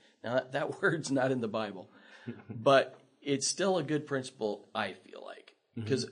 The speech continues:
Speaker 1: at age seven, I knew what I was doing. I knew I was fine. But at age twelve, I knew some of the things I was getting into and some of the things I was doing that I knew God was not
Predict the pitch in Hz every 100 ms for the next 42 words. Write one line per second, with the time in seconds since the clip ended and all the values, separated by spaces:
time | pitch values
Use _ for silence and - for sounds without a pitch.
0 | - 127 - 139 139 120 - 170 165 165
1 | - 123 117 127 147 143 135 135 139 131
2 | 131 107 98 123 127 123 - 113 117 120
3 | - _ _ 104 120 117 - - 156 156
4 | 139 120 135 139 - 135 123 110 123 117
5 | 113 104 104 113 120 117 113 113 104 117
6 | 113 113 104 101 98 110 117 117 - _
7 | _ _ - 101 104 117 113 117 117 110
8 | 98 104 - - 113 117